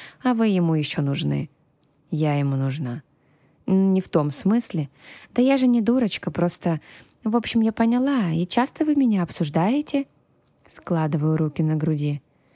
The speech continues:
Мы почти не разговариваем, Мария Викторовна, хотя,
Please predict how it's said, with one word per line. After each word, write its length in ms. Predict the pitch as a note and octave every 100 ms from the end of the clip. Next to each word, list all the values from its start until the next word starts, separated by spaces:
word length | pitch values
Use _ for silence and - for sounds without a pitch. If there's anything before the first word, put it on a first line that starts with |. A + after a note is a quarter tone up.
| _ _ G#4+
Мы 140 | F4+
почти 340 | C4 A#3+ -
не 120 | B3 A3
разговариваем, 960 | G3+ G3 A3 B3 B3 F3+ D3 D3 C#3+
Мария 340 | D#3 D3+ D3+ C#3+
Викторовна, 580 | D3 - D#3 D3+ D3+
хотя, 500 | D#3+ C4+ - G#4+ D#4